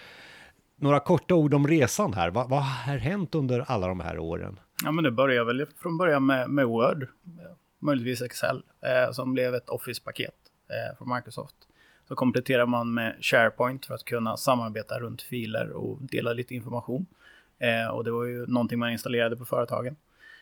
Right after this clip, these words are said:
Speaker 2: Sen har de här, eh, tagit sin väg ut i molnet och blivit, man, man har kompletterat med, ja, alla, all den datorkraft och lagringsmöjlighet som, som molnet erbjuder.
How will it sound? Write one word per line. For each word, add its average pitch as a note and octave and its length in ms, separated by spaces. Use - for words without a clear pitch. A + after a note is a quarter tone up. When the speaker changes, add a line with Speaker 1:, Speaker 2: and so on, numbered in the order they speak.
Speaker 2:
Sen D3 260
har E3 280
de D#3 120
här, C#3 260
eh, B2 920
tagit C#3 420
sin C3+ 180
väg B2 240
ut A2+ 240
i A#2 40
molnet A#2+ 520
och - 140
blivit, B2 340
man, D3 300
man B2 120
har B2 60
kompletterat A#2+ 680
med, B2+ 300
ja, G#2 320
alla, C3+ 300
all C#3 320
den C#3+ 200
datorkraft D3 640
och C#3+ 220
lagringsmöjlighet C3+ 920
som, B2+ 340
som C3+ 160
molnet B2+ 420
erbjuder. A#2+ 540